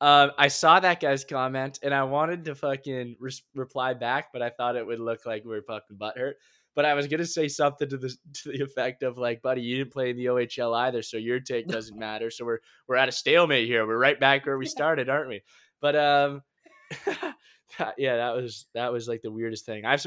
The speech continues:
Speaker 1: I've heard some brutal takes on hockey and everything from some O H L guys, so I don't know what that means at all. I don't know if that, like,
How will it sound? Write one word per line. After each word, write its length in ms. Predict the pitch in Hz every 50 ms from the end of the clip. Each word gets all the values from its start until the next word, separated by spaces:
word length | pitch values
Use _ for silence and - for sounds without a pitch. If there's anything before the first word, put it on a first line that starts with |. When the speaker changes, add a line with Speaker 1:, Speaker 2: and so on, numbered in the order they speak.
| - -
Speaker 1:
I've 180 | 135 147 165 185
heard 160 | 196 190 175
some 160 | - 156 143
brutal 440 | 120 117 139 160 190 196 185 175 151
takes 460 | - - 156 165 165 160 - - - _ _ _ _ _
on 200 | 123 123 120 120
hockey 540 | 117 127 135 143 147 147 - _ 156 151 139
and 80 | 127 131
everything 440 | 135 139 143 131 120 120 113 107 104
from 140 | - 107 104
some 180 | - 104 104 104
O 160 | 107 107 104
H 180 | 101 101 -
L 160 | 104 98 98 98
guys, 300 | 101 98 95 98 104 -
so 160 | - 101 - _ _ _ _ _ _ _ _ _ _
I 60 | 117
don't 180 | 135 151 151 143
know 460 | 143 143 139 135 135 127 123 123 117 - _ _ _ _ _
what 260 | _ 117 123 117 107
that 260 | 117 120 123 131 131 120
means 280 | 117 120 120 113 104
at 80 | 104 101
all. 220 | 101 110 127 143
I 100 | 143 123
don't 160 | 120 117 117
know 160 | 113 110 110 107
if 160 | 107 104 _
that, 360 | - 104 107 104 80 73 58 62
like, 160 | 92 98 101